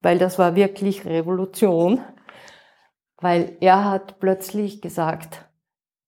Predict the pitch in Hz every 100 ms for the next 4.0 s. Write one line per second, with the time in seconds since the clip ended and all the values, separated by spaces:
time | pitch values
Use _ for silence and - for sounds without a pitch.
0 | _ 160 202 247 262 226 196 202 202 196
1 | _ _ - 156 151 - 160 165 208 233
2 | 233 226 156 156 156 160 156 151 185 262
3 | 254 220 202 202 190 175 156 151 156